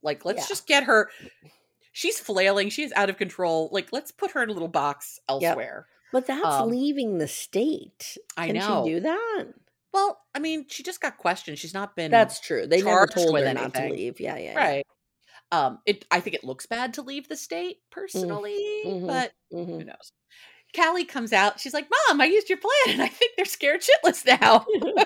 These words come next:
Speaker 2: <laughs>
Speaker 1: Oh, you sweet summer child. Um, Jeff tells Callie that if Shauna has any sense, she's gonna go take this trip. We're gonna get her out of there.
Speaker 2: Yeah.
Speaker 1: Now we find Nat back with fourteenth Gilly, and this is not going well.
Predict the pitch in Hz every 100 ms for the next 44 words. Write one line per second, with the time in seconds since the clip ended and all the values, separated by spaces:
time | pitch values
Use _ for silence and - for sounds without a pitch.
0 | - - - 247 339 294 - - - -
1 | - 311 285 - 254 240 220 180 - 185
2 | - 247 247 240 - - - - 233 208
3 | 202 208 - 214 240 220 - 233 226 240
4 | 190 165 165 160 156 156 - 175 175 170
5 | 143 156 147 139 - 123 120 - - 127
6 | 127 107 - - - - - - - _
7 | _ _ _ 120 113 110 117 50 50 -
8 | - - - _ _ _ _ _ _ _
9 | 196 214 277 269 247 220 _ _ _ _
10 | 196 196 202 196 190 196 196 - 180 202
11 | 180 151 139 139 139 - _ _ _ 185
12 | 175 170 185 170 151 143 139 131 127 135